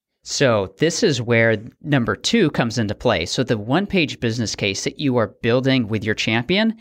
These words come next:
is the thing that you are bringing into that executive meeting. The very first thing that you're calling out is the problem statement.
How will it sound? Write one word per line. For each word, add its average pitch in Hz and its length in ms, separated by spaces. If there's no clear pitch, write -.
is 180 260
the 147 100
thing 123 480
that 117 140
you 127 180
are 113 180
bringing 123 380
into 117 220
that 107 180
executive 98 560
meeting. 82 320
The 120 80
very 156 420
first 143 340
thing 135 200
that 123 160
you're 104 60
calling 117 400
out 127 320
is 120 180
the - 60
problem 87 400
statement. - 400